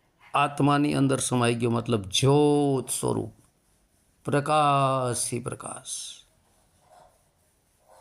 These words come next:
એ પ્રકાશમાંથી આ સોહમ શબ્દ પોતાના સ્વરૂપને પ્રાપ્ત કરી પ્રકાશી પ્રકાશ પછી દેહથી વિદેહ થાય છે. પછી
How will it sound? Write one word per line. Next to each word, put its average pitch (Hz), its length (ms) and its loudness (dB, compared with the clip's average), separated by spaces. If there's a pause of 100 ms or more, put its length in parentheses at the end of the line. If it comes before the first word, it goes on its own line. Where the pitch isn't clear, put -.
(280)
એ 190 120 4 (480)
પ્રકાશમાંથી 160 1040 0 (2250)
આ 123 120 -2
સોહમ 131 480 0
શબ્દ 131 360 0 (100)
પોતાના 123 460 -2
સ્વરૂપને 117 480 -2 (120)
પ્રાપ્ત 196 400 -2
કરી 107 300 -4 (520)
પ્રકાશી 120 480 -4
પ્રકાશ 120 340 -4
પછી 107 260 -6
દેહથી 113 480 -2
વિદેહ 98 340 -4
થાય - 240 -20
છે. - 140 -20 (1900)
પછી 208 400 2